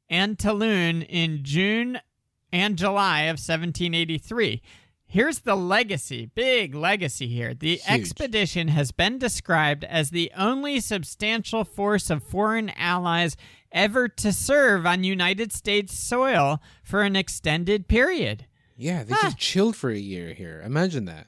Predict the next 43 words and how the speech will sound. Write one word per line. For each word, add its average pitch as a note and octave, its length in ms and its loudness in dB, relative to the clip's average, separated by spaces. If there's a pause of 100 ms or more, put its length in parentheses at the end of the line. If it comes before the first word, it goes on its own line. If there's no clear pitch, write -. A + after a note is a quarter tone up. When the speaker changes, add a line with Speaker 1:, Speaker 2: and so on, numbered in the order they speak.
(500)
Speaker 2:
When's F#3 220 -2
the C4 60 4
last F3+ 340 2
time E3+ 160 2
you D#3 160 2
heard C#3+ 280 4
of B2 140 2
another B2+ 300 0
country B2 420 -4
coming A#2 320 -2
over A2 200 0
to G#2+ 80 -4
help A2 300 -6
us? - 280 -14
Like - 240 -12
Speaker 1:
I F3+ 120 2
haven't. G3+ 520 0
This G3+ 180 0
is F4 120 -2
the A#3+ 120 -2
last A#3 320 0
time A#3+ 240 0
it A3+ 120 2
happened. A3+ 400 -2
That's G3 220 -4
the G#3 120 -4
legacy. G#3 640 -2
Speaker 2:
First, D#3 440 2
first G3 440 0
and E3 240 -6
last. G#2+ 540 -8 (280)
Speaker 1:
Yeah, B3+ 260 0
well, D4+ 280 4
the C4+ 180 -4
reason B3+ 640 -4 (220)
is G3 220 0
people A#3 380 -2
would A3+ 140 2
just A3+ 200 -2
wanna A#3 220 2
stay B3 360 2
here. B2 340 -4 (280)
Speaker 2:
Sure. D#3 300 -6